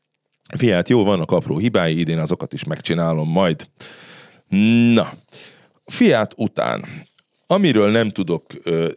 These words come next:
diadal menetben, ö, beszámolni, most ez egy nagyon ronda képzavar volt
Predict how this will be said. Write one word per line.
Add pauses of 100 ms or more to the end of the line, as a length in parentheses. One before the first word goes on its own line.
(140)
diadal (240)
menetben,
ö, (180)
beszámolni,
most
ez
egy
nagyon
ronda
képzavar
volt